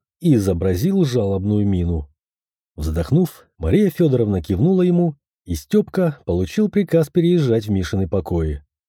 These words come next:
Пусть братец дружит с простолюдином, это полезно для них обоих.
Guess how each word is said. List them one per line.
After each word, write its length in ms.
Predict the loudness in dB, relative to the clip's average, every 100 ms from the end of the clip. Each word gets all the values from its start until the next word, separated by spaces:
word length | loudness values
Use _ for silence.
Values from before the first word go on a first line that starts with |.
| _ _ _ _
Пусть 260 | 2 2
братец 380 | 4 4 4 2
дружит 380 | 0 2 2 0
с 60 | -4
простолюдином, 840 | -4 0 0 2 2 0 -2 -6 -10 _
это 420 | -6 0 0 0 -2
полезно 460 | 0 0 2 0
для 160 | 4 4
них 220 | 2 0
обоих. 540 | -2 0 0 -2 -10